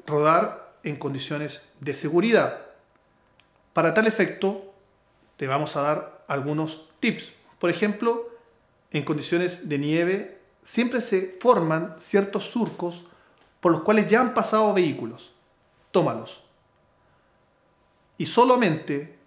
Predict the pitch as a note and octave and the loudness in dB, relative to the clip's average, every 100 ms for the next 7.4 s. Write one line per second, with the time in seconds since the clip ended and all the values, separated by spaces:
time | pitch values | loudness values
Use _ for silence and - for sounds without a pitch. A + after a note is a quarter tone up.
0 | _ _ _ _ _ _ - - D#3+ - | _ _ _ _ _ _ -14 -4 -4 0
1 | G3+ G#3 G3+ G#3 - - - - C#3+ F#3+ | 2 4 4 -2 -8 -20 -18 -6 -2 2
2 | G#3 G3+ F#3+ C#3 C#3 - - _ D#3+ D3+ | 2 2 0 0 0 -8 -20 _ -2 -2
3 | B2+ - D#3+ E3 E3 - - C#3+ C3+ B2+ | -2 -2 2 2 2 -4 -6 -4 -2 -6
4 | - C3 F#3+ F#3+ - G#3 G#3 - _ _ | -6 -4 -4 -4 -4 -6 -6 -18 _ _
5 | _ _ _ D3 D3 C#3+ C3+ F#3 G3+ G3+ | _ _ _ 0 0 0 0 2 4 2
6 | - D#3 - - G3+ - F#3 F3+ F3+ E3+ | -2 -8 -6 -4 -4 0 0 0 -2 -6
7 | E3 - A2+ | -6 -12 -14